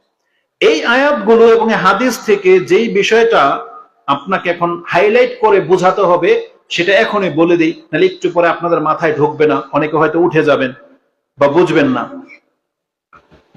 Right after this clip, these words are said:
প্রথম আয়াতে বলেছিলাম, "নাব্বি ইবাদি আন্নি আনাল গফুরুর রাহিম।"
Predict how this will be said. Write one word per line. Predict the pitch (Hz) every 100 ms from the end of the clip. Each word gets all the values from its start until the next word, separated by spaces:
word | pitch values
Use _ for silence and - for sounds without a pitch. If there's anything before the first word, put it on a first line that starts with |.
| - 698 740 _ - _ _ _ _ _ _ _ _ -
প্রথম | 262 254 254
আয়াতে | 190 226 226 226
বলেছিলাম, | 190 208 208 190 226 247 226
"নাব্বি | 165 196 160
ইবাদি | 208 185 185 208 202 196 190
আন্নি | 180 190 190
আনাল | 170 160
গফুরুর | 135 139 143 139 113
রাহিম।" | 110 -